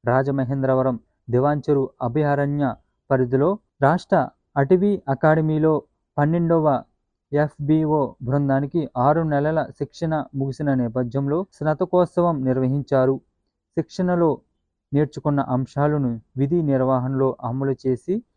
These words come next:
వృత్తిలో, జీవితంలో అభివృద్ధిలోకి రావాలని శాంతిప్రియ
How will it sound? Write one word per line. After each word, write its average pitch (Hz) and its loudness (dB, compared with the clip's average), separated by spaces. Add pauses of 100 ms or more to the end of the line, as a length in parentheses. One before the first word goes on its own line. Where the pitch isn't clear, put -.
(240)
వృత్తిలో, 156 4
జీవితంలో 156 0 (420)
అభివృద్ధిలోకి 160 0
రావాలని 131 0
శాంతిప్రియ 131 -2